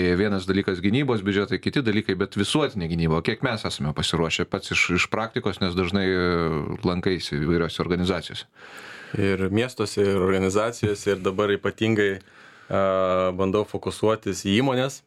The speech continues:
Speaker 1: Mhm.
Speaker 2: nes, a, a, įmonės, galiu sakyt, nustemba, kai pradedi kalbėt, kad, a, jos yra labai svarbios visuotiniai gynybai. Tai,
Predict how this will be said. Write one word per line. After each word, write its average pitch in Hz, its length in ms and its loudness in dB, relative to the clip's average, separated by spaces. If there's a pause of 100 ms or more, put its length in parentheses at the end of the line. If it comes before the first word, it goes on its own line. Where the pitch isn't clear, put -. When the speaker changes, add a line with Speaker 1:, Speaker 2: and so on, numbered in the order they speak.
(180)
Speaker 1:
Mhm. 98 240 4
Speaker 2:
nes, 95 340 -2
a, 92 360 2 (580)
a, 92 240 2
įmonės, 107 600 0 (1040)
galiu 120 340 2
sakyt, 120 280 0
nustemba, 123 520 0
kai 101 320 2 (640)
pradedi 107 380 0
kalbėt, 98 480 0
kad, 98 160 0 (120)
a, 98 200 4
jos 101 240 2
yra 101 160 2
labai 98 160 2
svarbios 104 460 -2 (200)
visuotiniai 95 540 -2
gynybai. 107 380 2 (640)
Tai, 92 160 2